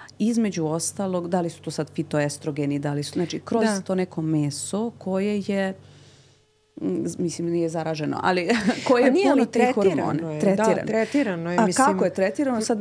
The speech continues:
Speaker 1: <clears throat> najprostije <coughs> rečeno da objasnimo ljudi, mislim, sad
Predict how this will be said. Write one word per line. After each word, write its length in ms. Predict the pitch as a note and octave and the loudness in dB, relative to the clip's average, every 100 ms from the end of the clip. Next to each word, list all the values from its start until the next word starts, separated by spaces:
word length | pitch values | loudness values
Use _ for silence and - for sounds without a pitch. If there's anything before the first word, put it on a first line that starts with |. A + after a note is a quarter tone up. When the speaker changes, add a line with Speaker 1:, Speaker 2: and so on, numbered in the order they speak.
| - | 2
Speaker 1:
<clears throat> 60 | |
najprostije 580 | A#3+ F#3+ B3 G3+ - F#3 - - - - | 2 2 0 0 -2 -6 0 0 2 2
<coughs> 320 | C#4 C#4+ - | 0 2 2
rečeno 420 | C#4+ - - G3 E3+ | 0 -2 -4 -2 0
da 100 | E3 | 0
objasnimo 400 | E3+ F3 E3+ D#3 | 0 -2 0 0
ljudi, 240 | D#3 F3 | 0 -2
mislim, 220 | E3 F3+ - - | -4 -6 -12 -16
sad 220 | - F#3+ | -4 -4